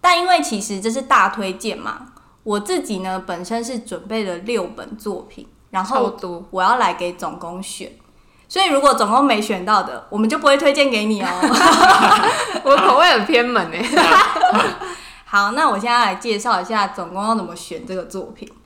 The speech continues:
Speaker 1: 首先大家都知道 Luxiem 有五个人，对不对？
Speaker 2: 对。
Speaker 1: 但就请总工在这五个人，然后我还有一个第六位，第六位是 Ren 或是 Veer。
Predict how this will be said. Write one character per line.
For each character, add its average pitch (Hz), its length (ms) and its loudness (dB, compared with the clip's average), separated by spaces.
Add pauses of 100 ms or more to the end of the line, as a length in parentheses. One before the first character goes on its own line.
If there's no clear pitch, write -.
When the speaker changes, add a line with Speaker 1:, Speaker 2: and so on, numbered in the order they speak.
(220)
Speaker 1:
首 226 160 -2
先 302 220 0
大 349 80 6
家 330 140 6
都 302 140 4
知 277 200 -6
道 254 240 6
Luxiem 202 580 0
有 180 160 -4 (120)
五 196 140 -10
个 180 140 -8
人， - 280 -10
对 180 80 -10
不 190 60 -16
对？ - 260 -16 (400)
Speaker 2:
对。 196 460 -4 (880)
Speaker 1:
但 311 180 2
就 330 140 2
请 196 480 -6
总 190 260 -2
工 226 180 2
在 285 140 2
这 277 220 2
五 196 200 -4
个 180 200 -4
人， 110 340 -10
然 190 140 -2
后 262 100 4
我 220 80 2
还 214 140 0
有 220 60 -2
一 202 40 -10
个 202 60 -6
第 214 200 -6
六 196 240 -4
位， 180 320 -8 (160)
第 330 140 -6
六 320 240 2
位 294 180 4
是 254 600 -4 (640)
Ren 240 380 0
或 233 120 -2
是 220 220 -6
Veer。 185 400 -6